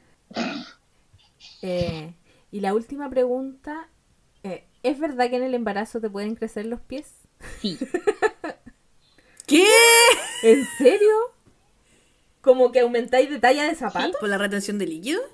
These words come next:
Speaker 2: No está muy bien
Speaker 1: Pero,
Speaker 2: descrito,
Speaker 1: ¿por qué?
Speaker 2: descrito por qué, pero se cree que es porque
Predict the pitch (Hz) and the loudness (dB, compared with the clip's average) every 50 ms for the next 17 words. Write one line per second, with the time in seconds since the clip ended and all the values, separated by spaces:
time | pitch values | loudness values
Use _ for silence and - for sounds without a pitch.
0 | _ _ _ _ _ _ - - - _ - 226 247 269 269 - _ _ 277 277 | _ _ _ _ _ _ -20 -20 -20 _ -2 0 0 0 -2 -6 _ _ -4 -2
1 | 285 294 311 339 320 302 320 320 - 440 440 - 392 - 302 320 320 320 330 320 | 0 0 -2 0 0 0 0 4 4 6 4 4 2 0 -2 -2 0 0 0 0
2 | 302 - - 339 466 539 - - 262 240 302 294 277 277 247 - _ 202 214 247 | 0 0 0 -2 -2 -2 -2 -8 -8 -6 -6 -4 -4 -4 -6 -6 _ -4 -2 -2
3 | 262 - 247 233 220 214 214 214 208 208 196 190 - _ _ - _ - 202 196 | -2 -2 -2 -2 0 0 0 0 -2 -4 -6 -8 -10 _ _ -20 _ -12 -12 -10
4 | 202 196 202 214 240 226 254 240 - _ 226 214 214 _ _ 220 208 196 190 185 | -8 -6 -6 -6 -4 -4 -6 -6 -6 _ -12 -12 -12 _ _ -8 -8 -8 -8 -12